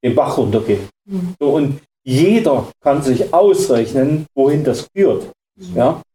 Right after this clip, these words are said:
Speaker 1: Und, äh, dass die sich natürlich dann auch noch überlegen und denkt daran, die Verhandlungen, die immer geführt wurden,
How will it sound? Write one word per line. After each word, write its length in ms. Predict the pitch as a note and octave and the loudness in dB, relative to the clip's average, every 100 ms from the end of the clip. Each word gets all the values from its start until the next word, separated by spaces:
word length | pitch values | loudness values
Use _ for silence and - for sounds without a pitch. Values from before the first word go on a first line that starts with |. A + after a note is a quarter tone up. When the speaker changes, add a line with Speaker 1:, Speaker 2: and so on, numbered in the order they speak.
| G2+ F2+ | -18 -10
Speaker 1:
Und, 360 | - D#3 C#3+ F#3+ | -2 -2 0 0
äh, 340 | E3+ D3+ D3+ D3+ | 2 2 0 2
dass 280 | D#3 - | 0 0
die 120 | E3+ E3 | 0 0
sich 300 | F3 F3+ G3 | 2 0 0
natürlich 480 | D#3 D3+ E3+ F3 | 0 2 2 2
dann 180 | E3+ D3 | 0 0
auch 240 | - E3+ F3+ | 2 2 2
noch 180 | D#3 | 2
überlegen 600 | E3+ C#3+ C#3+ D#3 F#3+ F#3 | 2 2 2 4 2 2
und 180 | D3 B2+ | 2 0
denkt 240 | E3+ F3 E3+ | 0 0 2
daran, 260 | C#3+ D3+ | 2 0
die 120 | C#3 | 0
Verhandlungen, 580 | C3+ C#3 C#3+ F#3+ E3 D#3 | 0 2 2 0 0 0
die 120 | C#3+ D#3+ | -2 0
immer 240 | F#3+ G3 | 2 2
geführt 480 | F3 F3 F#3+ F#3 D#3 | 0 0 0 0 2
wurden, 280 | E3+ F3 | 0 0